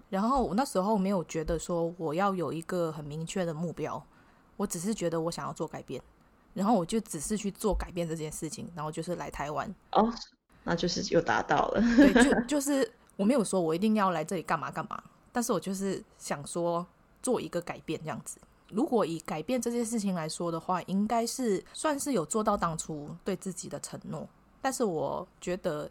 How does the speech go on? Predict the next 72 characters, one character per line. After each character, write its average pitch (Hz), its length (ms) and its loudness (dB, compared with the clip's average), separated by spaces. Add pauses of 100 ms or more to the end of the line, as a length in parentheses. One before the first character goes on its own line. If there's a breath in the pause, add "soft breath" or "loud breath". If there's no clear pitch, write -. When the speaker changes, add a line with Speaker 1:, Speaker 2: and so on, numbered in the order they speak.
(100)
Speaker 1:
你 185 80 -2
要 254 120 2
找 185 140 2
到 190 140 2
你 170 60 -2
自 208 120 -4
己 196 60 0
想 147 160 -4
要 160 80 -2
做 180 160 -2
的 160 60 -2
事 196 140 -4
情 165 160 -6
的 156 80 -6
过 196 220 2
程 170 180 -6
当 165 220 -2
中 160 180 -4
是 - 200 -6
一 190 80 -4
直 175 160 -6
在 170 140 0
变 170 220 -2
化 147 200 -4
的。 - 100 -4
Speaker 2:
哦， - 140 -4
对。 - 320 -2
Speaker 1:
因 240 120 4
为 247 60 8
你 170 220 2
会 214 320 2
不 247 80 0
同 180 180 -2
经 165 220 -8
历 175 140 -2
嘛， - 120 -14 (400)
Speaker 2:
嗯， 190 220 4
Speaker 1:
你 196 40 4
会 196 60 4
有 - 80 6
不， - 60 4
Speaker 2:
对。 - 100 -2 (160)
Speaker 1:
不 226 100 0
同 160 160 -4
期 - 260 -8
待。 143 200 -6 (300)
Speaker 2:
是， - 480 0
我 - 100 2
也 185 100 4
是。 - 320 -2 (440)
Speaker 1:
然 208 100 0
后 320 80 2
你 247 80 6
也 247 180 6
是 262 560 0 (380)
不 185 100 -2
是 226 220 -2
在 214 180 2
念 190 160 2
大 185 140 0
学 147 220 -6
的 143 100 -6
年 147 220 -8
龄 151 100 -8 (320)
去 165 300 -6
澳 147 180 -2
洲 139 180 -8
念 156 200 -10
书， - 200 -14
对 147 120 -10
不 147 40 -8
对？ - 140 -10